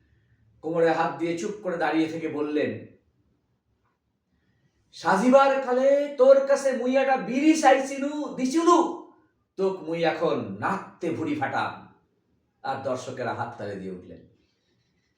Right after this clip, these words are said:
অর্থাৎ আঞ্চলিক ভাষায় তিনি যা বললেন, সাজিবার কালে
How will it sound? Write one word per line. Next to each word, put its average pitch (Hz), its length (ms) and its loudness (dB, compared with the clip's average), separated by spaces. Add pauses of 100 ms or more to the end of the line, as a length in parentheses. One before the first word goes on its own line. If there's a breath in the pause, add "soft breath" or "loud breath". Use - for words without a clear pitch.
(1000)
অর্থাৎ 160 500 -4
আঞ্চলিক 170 420 -4
ভাষায় 185 420 -4 (480)
তিনি 165 180 -8
যা 160 120 -2
বললেন, 180 480 0 (1120)
সাজিবার 233 640 2
কালে 202 480 -2